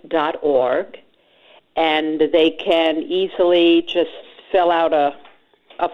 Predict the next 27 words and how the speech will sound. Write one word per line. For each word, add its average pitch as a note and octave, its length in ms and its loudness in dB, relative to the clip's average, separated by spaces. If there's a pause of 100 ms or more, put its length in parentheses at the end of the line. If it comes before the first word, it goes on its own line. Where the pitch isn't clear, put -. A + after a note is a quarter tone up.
form, D#3+ 420 0
you D#3 80 -6
know, C#3 80 -2
with C#3+ 160 -2
their D3 120 0
name C3+ 320 -2
and C3 160 -6
email C3 360 -4
address, B2+ 260 -4 (160)
et - 80 -20 (100)
cetera, B2+ 300 -2 (100)
just D3 440 -4
to C#3+ 320 -2 (560)
either C#3+ 360 -2
volunteer D#3+ 960 0 (420)
or D#3 200 2
if D3+ 140 -2
they D#3+ 100 4
want E3 320 0
to F#3 80 -2
become D3+ 480 -4
a C3+ 80 0
partner, E3+ 720 -4 (640)
um, C#3 680 -4 (280)
which D#3 440 0
means D#3+ 380 0 (140)
that – C#3 420 -2